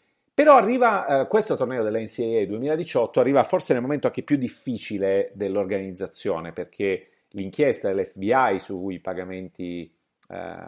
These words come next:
definiamoli in nero in maniera banale, ma insomma il discorso è anche un po' più ampio,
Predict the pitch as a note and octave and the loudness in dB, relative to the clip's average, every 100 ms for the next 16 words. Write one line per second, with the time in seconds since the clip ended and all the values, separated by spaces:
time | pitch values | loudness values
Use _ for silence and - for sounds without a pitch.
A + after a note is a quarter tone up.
0 | D2+ - F#2+ - F#2+ F#2+ F#2 F2+ G2 C3 | -18 -12 -12 -8 -8 -8 -8 -8 -2 0
1 | G#2+ F#2+ E2+ E2+ F#2 F2 F#2 A2+ A2 F2+ | 2 0 -4 -8 -8 -6 -4 -4 -4 -6
2 | E2+ E2 - - F2+ E2+ E2+ - G2 G2 | -8 -14 -18 -14 -14 -12 -12 -10 -8 -10
3 | F2 F2+ F2+ F#2 G2+ G#2 F#2+ F#2 E2 | -12 -12 -12 -8 -4 -4 -6 -10 -14